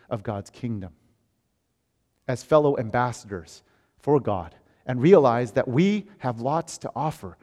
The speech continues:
regardless of the nature of the work that we do. Whether it's washing feet, or caring for the poor and the sick and the needy, or serving with children upstairs during the service, or sitting in conversation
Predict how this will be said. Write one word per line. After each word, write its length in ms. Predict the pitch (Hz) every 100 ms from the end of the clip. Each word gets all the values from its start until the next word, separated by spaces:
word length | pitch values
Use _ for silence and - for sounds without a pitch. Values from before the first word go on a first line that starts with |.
| _
regardless 540 | 151 143 165 185 202
of 140 | - 135
the 80 | 135
nature 500 | 123 151 170 - 165
of 140 | 123
the 80 | 127
work 240 | 143 139
that 120 | 113
we 120 | 113 110
do. 280 | 107 101 80 _ _ _ _ _ _ _
Whether 260 | - 170 170
it's 140 | 147 - - -
washing 480 | 127 147 - 147
feet, 480 | 135 - 165 160 - - - _ _ _ _ _
or 80 | 127
caring 340 | - 160 156 160
for 140 | 139
the 100 | 117
poor 640 | - - 165 165 160 160 - _ _ _ _ _
and 120 | 123 117
the 60 |
sick 560 | 117 - 180 175 - - _ -
and 160 | 131 120
the 60 |
needy, 480 | 127 156 165 175 - - -
or 120 | 131
serving 480 | - 165 170 160 139 - -
with 120 | 120
children 460 | - 175 175 170
upstairs 580 | 160 - - 160 170 165
during 280 | - 156 151
the 80 | 131
service, 600 | - 165 165 160 - - _ _ _ _
or 100 | 135
sitting 500 | 123 - 165 170 165 - -
in 120 | 135 127
conversation 880 | 165 156 143 156 151 - 156 151